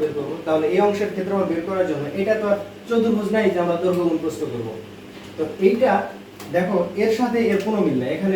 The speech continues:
বিশ, এখানে তিরিশ, তো আবার এখানে চল্লিশ, তো তিন বাহু তিন রকম। তো এই ধরনের বাহু, এই ধরনের ত্রিভুজকে আমরা কি বলি? বিষমবাহু ত্রিভুজ বলি। তো বিষমবাহু ত্রিভুজের ক্ষেত্রফল নির্ণয়ের সূত্র কি? আমরা জানি, দেখো ছোট্টবেলায় শিখেছিলাম বিষমবাহু ত্রিভুজের ক্ষেত্রফলের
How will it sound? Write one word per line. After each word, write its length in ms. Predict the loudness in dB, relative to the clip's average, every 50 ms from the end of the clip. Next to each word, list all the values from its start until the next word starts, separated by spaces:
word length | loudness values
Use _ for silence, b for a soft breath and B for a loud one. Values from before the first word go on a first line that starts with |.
| 0 0
বিশ, 180 | 0 -2 -2 -2 -2 -2
এখানে 180 | -2 -2 -4 -4
তিরিশ, 200 | -4 -2 -2 -2 -2
তো 40 | 0 0
আবার 100 | 2 2 2
এখানে 160 | 2 -2 -4 -2
চল্লিশ, 260 | 0 0 0 0 -2 -4 -8
তো 60 | -8 -4 2
তিন 120 | 2 2 4 4
বাহু 200 | 4 4 4 4 2 0 -2 -6 -12 -14 -10 -2
তিন 120 | 0 0 2 2
রকম। 180 | 0 -2 -2 -6 -4 -2
তো 40 | 2 2
এই 60 | 2 2
ধরনের 300 | 2 2 2 2 2 2 0 -2 -6 -8 -12 -16 -14 0 4
বাহু, 160 | 6 6 6 4 4 2
এই 60 | 2 2
ধরনের 260 | 2 0 2 2 2 0 2
ত্রিভুজকে 320 | 0 -2 -2 -2 -2 -2 -2
আমরা 120 | -2 -2 -2
কি 60 | -2 -2
বলি? 140 | 0 0 0 0 0 -2
বিষমবাহু 400 | 0 2 2 2 2 2 0 -2 -4
ত্রিভুজ 240 | -4 -4 -4 -4 -6 -8 -10
বলি। 160 | -10 -10 -12 -14 -16 -18 -18 -18 -18 -18 -10 -6
তো 60 | -4 -4 -2 -2
বিষমবাহু 440 | -4 -2 0 0 0 2 2 0 -2 -2
ত্রিভুজের 340 | -4 -2 0 2 0 0 0 0
ক্ষেত্রফল 380 | -4 -4 -2 -2 -2 0 0 0 2
নির্ণয়ের 320 | 4 4 4 4 2 0 0
সূত্র 200 | 0 -2 0 0 -2 -2
কি? 60 | -2 -2 -2
আমরা 140 | -2 -2 -2 0 0
জানি, 140 | 0 0 2 0
দেখো 140 | 0 -2 -2 -4
ছোট্টবেলায় 380 | -4 -2 -2 -2 0 0 -2 -2
শিখেছিলাম 440 | -2 -2 -2 -2 0 -2 -2 -2 -4 -6 -8 -10 -12 -16 -16 -16 -18 -16 -6 2
বিষমবাহু 380 | 2 4 4 4 4 4 4 2 2
ত্রিভুজের 340 | 0 0 2 2 2 0 0 -2
ক্ষেত্রফলের 580 | -4 -4 -2 -4 -4 -4 -2 -2 0 0 -2